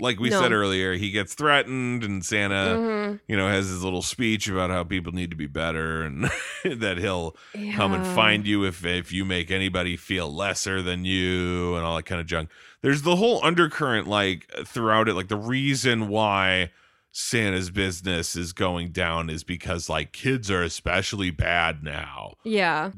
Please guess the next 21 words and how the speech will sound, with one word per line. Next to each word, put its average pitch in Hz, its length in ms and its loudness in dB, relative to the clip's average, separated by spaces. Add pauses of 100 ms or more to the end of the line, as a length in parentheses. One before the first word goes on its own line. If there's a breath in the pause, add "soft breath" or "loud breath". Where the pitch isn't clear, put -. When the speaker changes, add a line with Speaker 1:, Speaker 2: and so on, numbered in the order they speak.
(140)
Speaker 1:
People 135 260 0
have 104 100 0
been 95 140 -2
terrible 90 420 -2
forever. 82 680 -2 (340 soft breath)
Speaker 2:
Yeah. 180 200 4
Speaker 1:
So 170 60 4
this - 160 2
idea 117 440 4
that 113 160 2
there's 101 360 0
been 107 240 0
this 98 180 0
sudden 135 560 2
uptick 110 680 -2 (140)
Speaker 2:
Yeah. 185 320 -2 (180)
Speaker 1:
seemed 117 400 2
really 110 320 2
kinda 110 260 0
like, 98 200 2
"What?" 135 640 -4